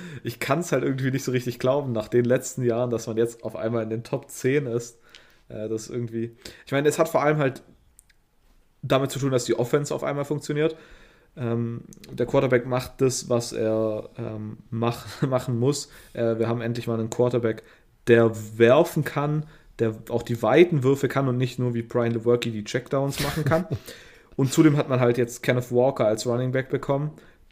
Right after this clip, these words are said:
Speaker 1: der meiner Meinung nach auf einem Level spielt, wo man ein Kandidat für eine Heisman sein kann, der wirklich kaum zu stoppen zu se-, zu, kaum zu stoppen zu sein scheint.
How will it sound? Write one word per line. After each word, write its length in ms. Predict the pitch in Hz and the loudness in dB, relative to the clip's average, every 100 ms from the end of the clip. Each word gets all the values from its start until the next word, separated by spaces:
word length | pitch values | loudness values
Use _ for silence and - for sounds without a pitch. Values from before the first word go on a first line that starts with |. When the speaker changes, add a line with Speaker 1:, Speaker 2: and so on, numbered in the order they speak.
| - | 4
Speaker 1:
der 500 | 117 113 113 113 113 - _ _ _ _ - - 120 _ _ _ - | 6 6 2 0 -6 -16 _ _ _ _ -20 -18 -18 _ _ _ -2
meiner 340 | 113 120 170 | 2 4 4
Meinung 300 | 123 113 110 | 2 2 2
nach 240 | 104 104 | 0 -2
auf 200 | - 123 | -4 -6
einem 120 | 120 113 | -4 0
Level 240 | 117 117 | 0 0
spielt, 540 | 117 - 117 117 110 - _ _ _ | -2 -4 2 2 2 -10 _ _ _
wo 220 | 117 117 | -2 0
man 340 | 117 107 107 104 | 2 0 -4 -8
ein 120 | 107 101 | -8 -8
Kandidat 500 | - 113 101 104 101 | -8 -8 -4 -4 -4
für 100 | 107 | -6
eine 140 | 95 | -6
Heisman 360 | 104 98 104 98 | -6 -8 -8 -8
sein 200 | 98 98 | -8 -8
kann, 240 | - 101 - - - - - _ | -12 -14 -16 -20 -20 -20 -20 _
der 160 | - 107 | -4 0
wirklich 500 | 120 117 113 110 - - - - - - _ _ _ - _ _ _ _ _ _ | 2 2 0 0 -6 -20 -20 -20 -20 -20 _ _ _ -20 _ _ _ _ _ _
kaum 380 | - 135 139 151 | 0 4 4 4
zu 160 | - | -2
stoppen 360 | 123 - 123 117 | 0 2 2 0
zu 160 | - 101 | -6 -4
se-, 200 | 98 - | -4 -8
zu, 280 | 117 - 113 104 - _ - _ | -14 -6 -6 -6 -14 _ -20 _
kaum 320 | - 127 143 147 | -4 0 0 -2
zu 180 | 135 | -4
stoppen 520 | 123 - 131 127 - 113 | -6 -4 -4 -2 -4 -4
zu 140 | - | -2
sein 280 | 107 107 104 | 0 0 -2
scheint. 400 | - 107 104 | -2 0 0